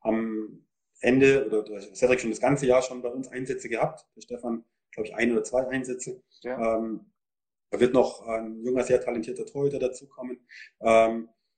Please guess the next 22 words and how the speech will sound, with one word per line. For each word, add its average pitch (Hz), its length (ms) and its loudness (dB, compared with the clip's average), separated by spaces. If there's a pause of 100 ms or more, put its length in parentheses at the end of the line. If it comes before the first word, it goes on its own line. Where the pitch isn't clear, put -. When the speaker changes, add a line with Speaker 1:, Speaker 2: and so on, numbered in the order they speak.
(580)
Speaker 1:
dann 123 640 0 (300)
haben, 117 640 0 (680)
werden 120 580 6
wir 131 460 2 (1160)
einen, 113 420 -4
einen 110 560 -12
jungen 135 300 4
Linksaußen, 131 600 -4
achtzehnjährigen, 120 640 -8
ähm, 110 400 -14
Tim 127 160 0
Kaulitz 143 440 6
verpflichten, - 580 -10
der 117 80 -4
mit 117 160 -4
Doppelspielrecht 123 560 -8 (100)
mit - 140 -16
Frisch - 220 -16
auf 120 100 -12
Göppingen 131 340 -4
ausgestattet 123 600 -6
ist. - 200 -20